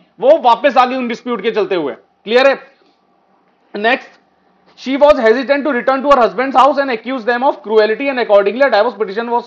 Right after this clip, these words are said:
filed on five three two thousand one seeking dissolution of marriage। जिसके चक्कर में कुछ issues आने, she was hesitant to return to her husband house,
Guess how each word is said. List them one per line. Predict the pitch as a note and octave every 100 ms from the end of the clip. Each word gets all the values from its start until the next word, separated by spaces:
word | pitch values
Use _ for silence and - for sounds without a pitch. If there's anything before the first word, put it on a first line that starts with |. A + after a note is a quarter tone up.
| G#3
filed | G3+ A3
on | G#3+ D#4
five | E4+ - F#3+ G3+
three | A#3 A#3
two | G3+
thousand | G3 G3 G#3
one | A#3+
seeking | B3 E3+ A3
dissolution | F#3+ F3+ E3 F3
of | F#3 D4+ - _ _ -
marriage। | A3 B3+ A3+ - _
जिसके | G3 - B3
चक्कर | A#3 C4
में | C4 C4+
कुछ | C#4 - - _ _ _
issues | F#3 A3+ C4+
आने, | B3+ B3+
she | - B3
was | B3 A#3
hesitant | G3+ G#3 A#3 B3+
to |
return | B3 A3+ A#3+ B3
to | A#3+ A#3+
her | A#3
husband | G3 E3 A3+
house, | A3+ C#4